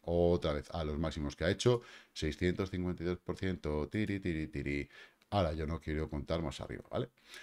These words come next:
Pero es que no estamos todavía en ese momento, por desgracia. Ya podíamos estar, cachi en día, a mí me gustaría estar en positivo, ¿eh? Más que en negativo, pero no pasa nada.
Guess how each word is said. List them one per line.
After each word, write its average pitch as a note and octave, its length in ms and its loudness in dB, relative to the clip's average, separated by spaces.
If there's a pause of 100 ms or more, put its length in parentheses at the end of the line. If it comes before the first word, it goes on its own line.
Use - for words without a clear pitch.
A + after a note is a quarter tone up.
(220)
Pero D#2+ 200 2
es E2+ 100 -2
que G#2+ 120 0
no F2 160 0
estamos - 460 0
todavía - 360 -6
en - 80 -12
ese - 160 -8
momento, D#2+ 460 -12
por A2 140 8
desgracia. F#2 500 2 (360)
Ya D3+ 140 6
podíamos C#3+ 360 6
estar, B2+ 340 6
cachi - 280 4
en A2+ 60 6
día, C3+ 160 8
a - 20 8
mí A2+ 60 8
me C#3+ 100 8
gustaría G2 300 4
estar F#2 180 4
en E2+ 80 2
positivo, F2 420 2
¿eh? F#2+ 140 2
Más D#2 160 -2
que - 80 -4
en D2 60 0
negativo, C2+ 420 2
pero C#2 140 -4
no F2 120 0
pasa E2+ 220 -2
nada. E2 260 0